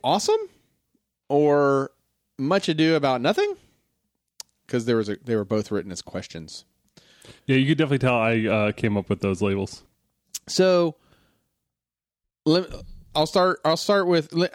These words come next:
Speaker 1: actually, I think I started with Alan last time, so I'm gonna start with Joe this time. Joe, give me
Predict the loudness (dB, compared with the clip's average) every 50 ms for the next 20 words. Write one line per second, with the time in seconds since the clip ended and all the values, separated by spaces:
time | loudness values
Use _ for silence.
0 | -4 -4 -4 -2 0 0 0 2 0 0 -2 -2 -2 -2 0 2 2 2 4 2
1 | 0 -2 _ _ _ _ _ _ _ -4 -2 0 0 0 -2 -2 -2 -2 -4 -4
2 | -6 -4 -2 -2 -2 0 0 0 0 0 0 -2 0 0 2 2 2 0 -2 -6
3 | -6 -8 -10 -10 -10 -12 -14 _ _ _ _ _ _ _ _ _ -16 -8 -2 0
4 | 2 2 2 0 -2 -4 -10 _ _ _ _ _ _ _ _ _ _ -14 -8 -4
5 | -2 -2 0 0 0 0 -2 -4